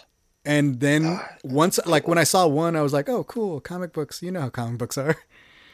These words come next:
Speaker 2: Yeah.
Speaker 1: You know, and then I saw, like, three of 'em, and I was like, "This can't be a coincidence." Like, there's three different covers where Boba Fett is wearing all black and his, like,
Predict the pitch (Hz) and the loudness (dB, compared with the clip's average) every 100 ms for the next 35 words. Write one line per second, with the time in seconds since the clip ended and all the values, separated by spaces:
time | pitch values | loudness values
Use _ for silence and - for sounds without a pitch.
0 | - - 135 101 _ - 156 151 127 131 | -20 -4 -2 -2 _ -2 2 4 2 0
1 | - - 160 151 151 202 - 160 139 - | -4 -4 0 4 4 4 4 4 4 0
2 | 135 127 165 196 233 190 156 160 147 127 | -2 2 4 4 0 0 0 0 0 -2
3 | _ 156 - 190 165 135 - 117 110 101 | _ -10 -8 -6 -4 -4 -6 -10 -10 -12
4 | 101 - 117 110 _ _ _ _ _ _ | -14 -12 -12 -14 _ _ _ _ _ _
5 | _ - 139 - 165 185 170 151 151 139 | _ 0 0 2 0 2 0 0 0 0
6 | 110 101 127 139 135 120 120 113 - 113 | -2 -2 -2 0 -2 -2 -4 -6 -6 -4
7 | 123 127 123 120 - - 131 127 117 | -2 0 0 -2 -6 -4 -2 0 -2